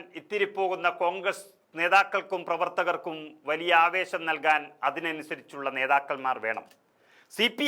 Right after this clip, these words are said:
എമ്മുകാരൻ്റെ കുടൽമാലയുമായി വന്ന് വരുന്നവർക്ക് പൂമാലയിട്ടു തരാം എന്ന് പറഞ്ഞ് കോൺഗ്രസ് പ്രവർത്തകരെ തീപിടിപ്പിച്ച എൻ രാമകൃഷ്ണനും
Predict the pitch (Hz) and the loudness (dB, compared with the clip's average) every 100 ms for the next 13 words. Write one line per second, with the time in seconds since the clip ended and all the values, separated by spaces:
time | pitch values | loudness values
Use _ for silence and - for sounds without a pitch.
0 | 269 269 247 240 240 226 233 226 - 208 | 4 6 8 8 6 4 2 2 0 2
1 | 240 247 240 240 233 220 214 208 208 208 | 4 6 6 6 2 2 2 2 0 0
2 | 196 202 214 208 202 202 190 190 196 220 | 2 2 2 0 0 -2 -2 2 6 8
3 | 233 247 233 233 214 202 196 185 190 190 | 8 4 0 -2 4 6 4 0 0 2
4 | 190 185 151 - - _ - 175 233 240 | 2 0 -2 -4 -18 _ 4 6 6 0
5 | 247 226 220 233 220 214 214 - 220 226 | -2 -4 -2 -2 0 0 0 -2 -6 -4
6 | 233 220 214 - 202 196 - 160 214 214 | -6 -6 -6 4 6 6 0 0 2 6
7 | 214 233 220 - 214 208 | 6 6 -2 -6 -6 -4